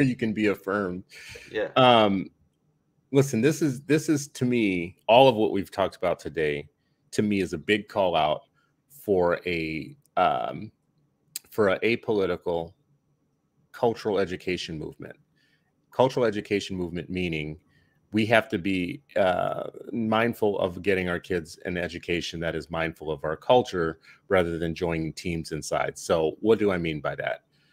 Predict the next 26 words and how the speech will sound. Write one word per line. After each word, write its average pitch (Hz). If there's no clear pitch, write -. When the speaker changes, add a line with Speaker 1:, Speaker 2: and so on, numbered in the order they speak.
Speaker 1:
You 110
and 110
I 104
just 98
had 92
a 90
conversation 87
yesterday, 82
uh, 80
with 78
school 87
choice 113
people 78
about 87
how 98
the 85
white 98
school 101
choice 117
movement, 76
um, 80
is 101
a 92
little 107
bit 110
adrift 87